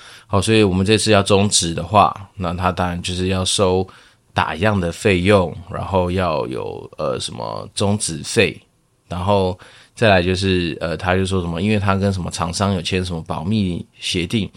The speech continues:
所以他当然不能让我知道厂商是什么，所以他没办法提供任何厂商的资讯。好，那时候看到那个报价单的当下，我就直接也大概五分钟之内吧，很快就跟他说，我已经跟他讲过，我之前就跟你讲过说，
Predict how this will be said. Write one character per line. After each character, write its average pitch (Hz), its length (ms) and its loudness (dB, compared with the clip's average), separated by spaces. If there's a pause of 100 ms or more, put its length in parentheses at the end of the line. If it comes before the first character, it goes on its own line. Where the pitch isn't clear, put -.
(280)
所 - 140 0
以 - 20 6
他 101 80 8
当 98 160 2
然 90 140 2
不 95 60 0
能 92 120 2
让 92 160 2
我 87 80 -4
知 - 80 -6
道 92 120 2
厂 85 180 -4
商 85 160 -2
是 92 80 -2
什 90 160 -4
么， 64 160 -6
所 95 100 -2
以 - 40 2
他 87 40 -2
没 85 140 -2
办 92 80 2
法 87 80 0
提 80 140 -8
供 90 120 -4
任 95 120 0
何 87 100 -4
厂 82 180 -6
商 90 160 -4
的 82 60 -6
资 82 220 -8
讯。 - 260 -2 (1200)
好， 110 140 4
那 123 140 6
时 123 60 6
候 110 60 8
看 117 120 4
到 110 100 6
那 107 140 6
个 95 240 6 (200)
报 104 120 4
价 95 120 2
单 92 140 2
的 87 80 0
当 87 240 -2
下， 87 300 -2 (480)
我 87 80 -2
就 98 120 0
直 85 180 -6
接 90 380 2 (280)
也 78 380 -6
大 131 180 -2
概 107 480 6
五 92 100 -2
分 113 160 2
钟 113 140 4
之 107 120 2
内 101 160 4
吧， 76 240 -4
很 82 120 -6
快 92 220 2
就 95 140 2
跟 92 120 0
他 87 120 -2
说， 87 260 -2
我 87 140 -4
已 87 40 -4
经 98 160 0
跟 92 100 -2
他 92 100 0
讲 90 300 -2
过， 95 260 -2 (420)
我 80 180 -6
之 90 100 -2
前 110 80 4
就 98 80 4
跟 101 120 0
你 101 60 2
讲 87 200 -4
过 95 160 0
说， 92 440 2